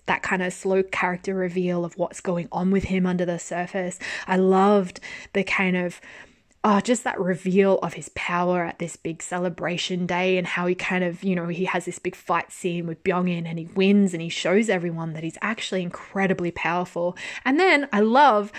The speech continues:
that he blows himself up to kind of, like, regain power from, from the Kim family and kind of indict them in his attempted murder. It's all fucking great. I loved it. So I really enjoyed all that stuff. It was really good fun.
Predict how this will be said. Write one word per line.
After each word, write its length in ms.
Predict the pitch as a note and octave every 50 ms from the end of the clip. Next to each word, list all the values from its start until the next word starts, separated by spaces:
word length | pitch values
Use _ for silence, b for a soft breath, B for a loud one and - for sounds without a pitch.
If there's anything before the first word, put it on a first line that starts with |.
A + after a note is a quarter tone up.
| B B _ - -
that 100 | - C#4
he 80 | C#4 C4
blows 500 | A3+ - - B3 B3+ B3+ C4 D4 D#4 D4
himself 520 | B3+ A#3+ B3 A3+ - A#3 G#3 G#3 G3 -
up 300 | A#3 A3+ G#3 - - - -
to 120 | - A3
kind 280 | G#3 - G#3+ G3+ G3 G3
of, 140 | F#3+ F#3 F3+
like, 400 | F#3 E3+ E3 D3 - - B B B B B _ _ _ G3+
regain 600 | F#3 G3+ G#3+ G#3+ G3+ F3 G3 F3+ F#3 F#3+ F#3 F3
power 400 | - - E3+ F3 F3+ G3+ A3 G#3+
from, 600 | - - - F3 E3+ E3+ E3+ E3+ F3 E3+ - -
from 260 | - - G3 F3+ F3
the 60 | E3+
Kim 340 | E3+ - - G#3+ A3+ C4 C#4
family 480 | C4+ - F3+ E3+ F3 F3+ F3 F3 E3+ E3
and 160 | E3+ E3+ E3
kind 220 | - - E3 E3
of 160 | E3 E3 D#3+
indict 460 | - F3 E3+ D#3+ F3 D3+ D#3+ - - -
them 200 | F#3+ E3+ E3+ E3+
in 100 | F3 E3
his 320 | D#3 - F3 F3 E3+ - - -
attempted 540 | F3+ - - - - G3 F#3 E3+ - F3+ E3+
murder. 240 | F3+ F3 F3+ F3+ E3+
It's 160 | - - -
all 300 | - A#3 A#3 A#3+ A3+ B B B B B _
fucking 380 | - - D3+ D#3+ - - F3
great. 280 | - - - - - - -
I 80 | E3
loved 280 | D#3 C#3 C#3+ D#3 - -
it. 160 | - - -
So 120 | - -
I 40 | E3
really 240 | F3+ G3+ A3 G3+ F#3
enjoyed 240 | F3 - D#3+ - D#3+
all 100 | - -
that 180 | - - -
stuff. 200 | - - - - -
It 20 | -
was 160 | F#3+ - -
really 140 | F3+ E3+ E3+
good 140 | E3+ E3+
fun. 260 | - - - - F3+